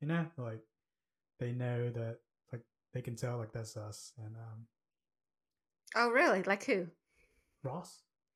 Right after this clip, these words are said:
Speaker 1: Ross, like, he loves you on the podcast
Speaker 2: Oh,
Speaker 1: because
Speaker 2: really?
Speaker 1: he's like,
Speaker 2: Well,
Speaker 1: yeah.
Speaker 2: I like you too, Ross.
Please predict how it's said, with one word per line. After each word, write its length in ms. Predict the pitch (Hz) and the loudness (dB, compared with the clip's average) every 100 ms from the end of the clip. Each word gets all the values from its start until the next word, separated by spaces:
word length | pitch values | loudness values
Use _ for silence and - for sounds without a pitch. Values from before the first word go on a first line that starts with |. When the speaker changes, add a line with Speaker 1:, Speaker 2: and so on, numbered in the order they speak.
| _ - - _ - | _ -20 -20 _ -10
Speaker 1:
Ross, 260 | 139 - | -8 -6
like, 160 | 131 - | -6 -2
he 120 | 180 | 0
loves 260 | 170 202 123 | 0 -2 -4
you 120 | 120 | -6
on 80 | 117 | -6
the 60 | |
podcast 440 | 113 110 - 113 113 | -8 -10 -8 -6 2
Speaker 2:
Oh, 120 | 214 | 4
Speaker 1:
because 240 | 214 226 233 | 8 8 8
Speaker 2:
really? 140 | 254 | 6
Speaker 1:
he's 100 | 135 127 | 4 -2
like, 140 | 120 - - - - 240 | -8 -12 -16 -16 0 10
Speaker 2:
Well, 120 | 370 | 12
Speaker 1:
yeah. 60 | 302 | 12
Speaker 2:
I 140 | 370 | 12
like 240 | 320 330 - | 12 12 6
you 60 | |
too, 220 | - 240 190 | 2 6 6
Ross. 400 | 165 156 170 | 4 0 -4